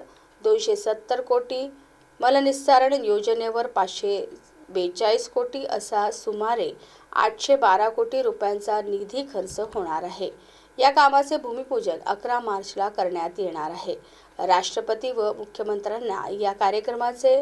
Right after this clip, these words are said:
निमंत्रण पालकमंत्री सुधीर मुनगंटीवार यांनी दिले आहे. चंद्रपूर शहरात अमृत योजना राबविण्यात आली, त्यावर साडेचारशे कोटी रुपये खर्च करण्यात आले, परंतु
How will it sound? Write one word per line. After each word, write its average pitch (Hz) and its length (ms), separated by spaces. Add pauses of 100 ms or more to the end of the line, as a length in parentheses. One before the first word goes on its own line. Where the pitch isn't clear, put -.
निमंत्रण 214 680
पालकमंत्री 226 640
सुधीर 208 280
मुनगंटीवार 208 800
यांनी 185 320 (520)
दिले 185 240
आहे. - 300 (2000)
चंद्रपूर 294 460
शहरात 311 400
अमृत 277 380
योजना 277 520
राबविण्यात 202 540
आली, 214 300 (440)
त्यावर 240 340
साडेचारशे 214 840
कोटी 254 300
रुपये 226 360
खर्च 208 220
करण्यात 185 420
आले, 196 240 (180)
परंतु 214 440